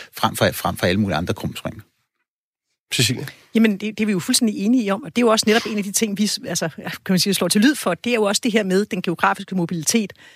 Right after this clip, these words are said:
Speaker 3: Det er fuldstændig rigtigt, at har du læst ingeniør eller sådan noget, jamen, så når du jo ikke at komme nærmest i gang med overbygningen, før du allerede er sikret et job bagefter. Men der er jo nogle grupper af akademikere, der har det sværere. Det er dem, der har læst de humanistiske uddannelser. Det er dem, der har læst de mere kunstneriske uddannelser,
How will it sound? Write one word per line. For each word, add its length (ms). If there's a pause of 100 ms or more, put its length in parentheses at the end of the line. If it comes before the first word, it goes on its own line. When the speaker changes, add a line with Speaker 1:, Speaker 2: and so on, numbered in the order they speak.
(440)
Speaker 3:
Det 60
er 40
fuldstændig 340
rigtigt, 260
at 100
har 140
du 80
læst 240
ingeniør 360
eller 120
sådan 120
noget, 160
jamen, 240
så 160
når 140
du 120
jo 60
ikke 300
at 220
komme 200
nærmest 220
i 40
gang 160
med 80
overbygningen, 580
før 180
du 100
allerede 360
er 80
sikret 360
et 180
job 140 (100)
bagefter. 420 (380)
Men 80
der 60
er 120
jo 100
nogle 200
grupper 280
af 80
akademikere, 520
der 60
har 180
det 120
sværere. 400 (120)
Det 60
er 40
dem, 140
der 80
har 120
læst 340
de 60
humanistiske 500
uddannelser. 520 (320)
Det 100
er 40
dem, 140
der 80
har 100
læst 320
de 80
mere 340
kunstneriske 520
uddannelser, 580